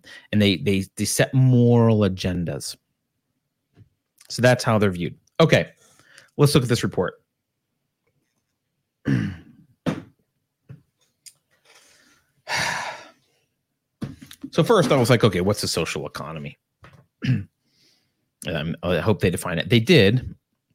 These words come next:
And they did actually define it. So let's, I guess we'll go here. So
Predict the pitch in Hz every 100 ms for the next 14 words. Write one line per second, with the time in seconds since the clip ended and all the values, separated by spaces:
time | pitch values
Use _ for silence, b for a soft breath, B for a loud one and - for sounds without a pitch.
0 | _ _ _ _ _ _ - - 104 101
1 | 107 101 98 - 92 85 95 82 - 107
2 | 110 117 - - _ b b b b b
3 | b b b b b b - - 95 92
4 | 95 95 92 95 80 69 60 - - 127
5 | 123 123 120